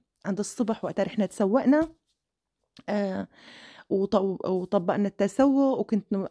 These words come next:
وكنت منظفة البيت على الأخير كمان. وأنا عم بعمل، بعد ما حطيت صينية البشاميل بالفرن كمان عملت لي مسحة للبيت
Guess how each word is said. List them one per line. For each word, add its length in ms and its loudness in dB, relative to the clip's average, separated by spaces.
وكنت 320 -2
منظفة 300 2
البيت 320 2
على 100 0
الأخير 360 0
كمان. 460 2
وأنا 260 4
عم 140 4
بعمل، 160 4
بعد 280 0
ما 100 4
حطيت 380 -4
صينية 300 -2
البشاميل 600 0
بالفرن 680 0
كمان 240 2
عملت 300 -2
لي 120 0
مسحة 360 0
للبيت 500 0